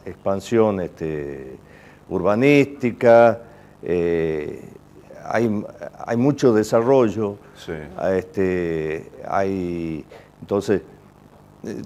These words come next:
Speaker 1: todo esto lo co-, le corta toda la posibilidad de, de, de, de desarrollo y de expansión que pueda tener, este,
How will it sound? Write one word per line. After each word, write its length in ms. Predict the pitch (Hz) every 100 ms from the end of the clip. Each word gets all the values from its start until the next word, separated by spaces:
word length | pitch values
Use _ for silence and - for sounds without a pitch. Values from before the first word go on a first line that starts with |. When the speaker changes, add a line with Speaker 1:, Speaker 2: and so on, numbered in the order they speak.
| 107
Speaker 1:
todo 240 | 139 147 139
esto 440 | 135 - 139 127 -
lo 500 | 104 101 101 95 85 -
co-, 160 | 131 101
le 240 | 107 95
corta 540 | - 135 147 - 139
toda 280 | - 147 151
la 100 | 127
posibilidad 840 | 92 104 101 113 110 113 120 117 110
de, 160 | 92 85
de, 280 | 78 73
de, 300 | 67 71 67 67 - 62 67
de 120 | 80
desarrollo 840 | 78 95 - 101 135 143 131 139
y 40 | 120
de 100 | 90
expansión 540 | 92 104 104 - 123
que 80 | 87
pueda 300 | 73 92 90
tener, 340 | - 85 90 82
este, 520 | 78 - 73 69 67